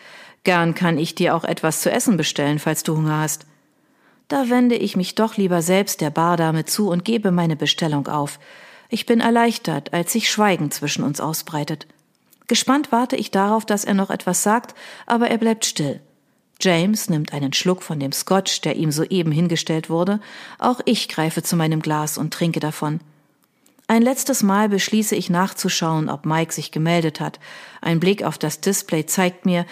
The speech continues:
dass es schon Viertel nach zehn ist, ich aber keine Nachricht von ihm erhalten habe. Ich seufze über diese Demütigung.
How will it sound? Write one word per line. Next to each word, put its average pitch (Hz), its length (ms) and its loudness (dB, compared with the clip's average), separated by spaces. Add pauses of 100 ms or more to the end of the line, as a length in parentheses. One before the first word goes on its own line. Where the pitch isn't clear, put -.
(260)
dass 226 240 2
es - 160 -2
schon 180 160 0
Viertel 214 260 0
nach 170 180 0
zehn 202 320 2
ist, 180 260 -2
ich - 180 -6
aber 196 160 0
keine 190 320 0
Nachricht 175 420 0
von 156 140 -4
ihm 165 140 -2
erhalten 147 460 -2
habe. 143 280 -8 (640)
Ich 226 200 0
seufze 220 440 0
über 156 180 -2
diese 165 240 -2
Demütigung. 165 680 -2